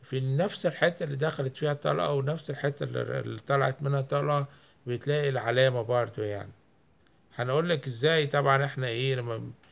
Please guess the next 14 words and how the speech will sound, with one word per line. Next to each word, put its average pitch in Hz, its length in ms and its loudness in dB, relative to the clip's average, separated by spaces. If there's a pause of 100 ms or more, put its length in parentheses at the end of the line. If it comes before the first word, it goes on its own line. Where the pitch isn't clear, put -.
(260)
بنيجي 131 340 -2
نتولد 143 540 2
إحنا 127 420 -4
في - 120 -10
الواقع 139 480 2
بنتنسج 123 920 -2
داخل 131 360 0
الرحم 117 520 -2
يعني 147 380 -2 (440)
على، 135 640 2 (320)
على 127 260 2
شكل 165 500 2
ال-، 139 560 0
الجسد 135 1040 0